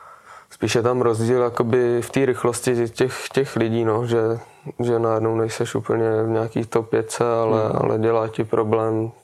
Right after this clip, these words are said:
Speaker 1: se tam prostě, ty první závody jsem tam jezdil fakt jako mezi posledníma a, a bylo těžký se tam nějak prosadit a,
Speaker 2: Hmm.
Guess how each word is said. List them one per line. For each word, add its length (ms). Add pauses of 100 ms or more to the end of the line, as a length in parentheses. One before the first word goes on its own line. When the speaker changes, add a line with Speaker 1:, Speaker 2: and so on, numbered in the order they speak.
Speaker 1:
se 160
tam 240
prostě, 340 (1300)
ty 100
první 340
závody 460
jsem 220
tam 180
jezdil 260
fakt 260
jako 200
mezi 260
posledníma 800
a, 300 (760)
a 40
bylo 220
těžký 340
se 140
tam 200
nějak 200
prosadit 640
a, 60
Speaker 2:
Hmm. 200